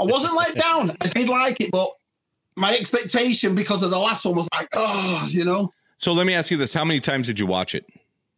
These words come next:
Speaker 1: About four now.
Speaker 2: About four. Yeah. Well, and that's okay.
Speaker 1: Yeah.
Speaker 2: That's how I feel,
Speaker 1: Yeah.
Speaker 2: 'cause I'm on two and a half, 'cause I went through
Speaker 1: Yeah.
Speaker 2: and I liked it. I, I liked it as much as I did the f-, f-,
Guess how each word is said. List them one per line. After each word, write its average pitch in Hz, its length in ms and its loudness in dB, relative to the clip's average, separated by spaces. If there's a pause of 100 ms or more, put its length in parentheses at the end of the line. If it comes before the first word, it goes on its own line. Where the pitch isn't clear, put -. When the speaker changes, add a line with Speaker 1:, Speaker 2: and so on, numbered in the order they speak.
Speaker 1:
About 226 200 -2
four 180 300 2
now. 156 380 -2
Speaker 2:
About 139 220 0
four. 131 180 0
Yeah. 185 280 2
Well, 233 220 0
and 214 120 2
that's 247 180 0
okay. 220 320 2
Speaker 1:
Yeah. 143 60 -4
Speaker 2:
That's 185 200 0
how 175 140 0
I 208 120 0
feel, 127 260 0
Speaker 1:
Yeah. 147 180 0
Speaker 2:
'cause 143 180 -2
I'm 190 220 2
on 156 640 -2
two 165 140 2
and 139 80 2
a 123 40 2
half, 139 420 -2 (100)
'cause 120 180 0
I 123 60 2
went 135 260 -2
through 139 140 0
Speaker 1:
Yeah. 147 120 0 (480)
Speaker 2:
and 147 320 -2 (560)
I 139 140 0
liked 190 320 0
it. 196 220 -4 (100)
I, 143 200 -4
I 147 120 0
liked 160 280 -2
it 180 120 -2
as 185 140 -2
much 143 300 0
as 160 120 0
I 151 80 0
did 143 200 0
the 165 140 -4
f-, 165 180 -12
f-, 131 140 -8